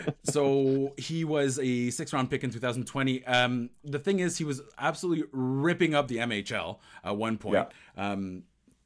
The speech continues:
Speaker 2: Saint Petersburg, but, and now he went to K H L. I think he's back in, um,
Speaker 1: He's in Sochi
Speaker 2: he's
Speaker 1: or
Speaker 2: in the
Speaker 1: in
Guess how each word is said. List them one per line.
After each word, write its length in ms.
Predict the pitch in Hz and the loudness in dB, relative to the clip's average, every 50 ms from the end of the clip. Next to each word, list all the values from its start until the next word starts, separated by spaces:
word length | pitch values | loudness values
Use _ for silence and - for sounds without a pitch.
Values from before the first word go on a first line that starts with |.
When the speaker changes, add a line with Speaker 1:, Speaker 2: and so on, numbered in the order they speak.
| _ _ _ _ _ _ | _ _ _ _ _ _
Speaker 2:
Saint 240 | - 131 123 113 - | -8 -6 -6 -6 -2
Petersburg, 600 | 131 135 127 120 110 95 - 104 90 90 90 - _ - - - - - - | -2 0 0 0 -2 -4 -6 -6 -6 -6 -8 -10 _ -20 -20 -20 -20 -16 -4
but, 320 | 127 139 139 147 143 - _ _ _ _ _ - _ _ _ | 0 0 0 0 -2 -6 _ _ _ _ _ -20 _ _ _
and 200 | 131 131 127 127 | -2 0 2 2
now 460 | 135 143 151 156 156 160 160 151 147 - - | 4 4 4 4 2 2 0 -4 -6 -10 -14
he 180 | 120 120 139 131 | -8 -4 -4 -2
went 200 | 127 143 143 139 | -2 -4 -6 -8
to 40 | - | -6
K 100 | - 160 139 | -2 0 0
H 120 | 135 127 151 | 0 0 0
L. 100 | 139 135 | 0 0
I 60 | 135 | 0
think 140 | 139 156 151 | 0 -2 -4
he's 100 | 131 113 | -6 -2
back 340 | 107 143 127 127 131 - | 2 2 2 2 2 -2
in, 360 | - 127 127 127 123 123 120 123 | -4 -4 -2 0 0 -2 -4 -4
um, 460 | - 110 107 107 104 101 101 101 92 - _ _ - - _ _ _ _ _ _ _ _ _ _ | -4 -4 -4 -2 -2 -2 -4 -6 -6 -8 _ _ -20 -20 _ _ _ _ _ _ _ _ _ _
Speaker 1:
He's 200 | 110 113 104 - | -4 -4 -2 0
in 60 | 120 107 | -2 -2
Sochi 460 | - - 117 104 - - 104 98 95 | 4 6 6 6 6 4 2 2 2
Speaker 2:
he's 80 | 92 90 - | 0 -2 2
Speaker 1:
or 180 | - 104 95 | 4 4 4
Speaker 2:
in 40 | 95 | 6
the 40 | 92 | 4
Speaker 1:
in 40 | 95 | 2